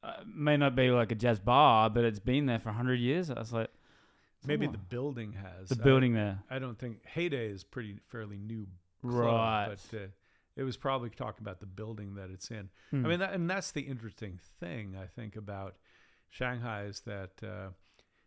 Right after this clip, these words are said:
Speaker 2: there are so many old buildings that are still preserved from the nineteen twenties and thirties.
Speaker 1: Hmm.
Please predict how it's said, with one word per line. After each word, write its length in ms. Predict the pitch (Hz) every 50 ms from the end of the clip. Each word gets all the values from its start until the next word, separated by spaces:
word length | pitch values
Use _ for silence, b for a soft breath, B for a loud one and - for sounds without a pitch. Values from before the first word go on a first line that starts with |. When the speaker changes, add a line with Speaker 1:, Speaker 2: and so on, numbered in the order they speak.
| _ _ _
Speaker 2:
there 100 | - 123
are 40 | 113
so 200 | - - 139 135
many 180 | 131 123 117 98
old 320 | 104 123 123 123 117 110
buildings 520 | 92 117 113 120 110 110 104 101 98 -
that 140 | - 117 107
are 80 | 98 95
still 220 | - - - 110
preserved 600 | 101 - - 110 95 101 107 107 107 107 104 95 -
from 220 | - 110 101 98
the 40 | 98
nineteen 360 | 98 101 101 - - 107 98 95
twenties 380 | - - 113 107 104 98 98
and 120 | 98 92 -
thirties. 520 | - 117 110 107 101 92 90 90 - - _ b b b b b b
Speaker 1:
Hmm. 120 | 123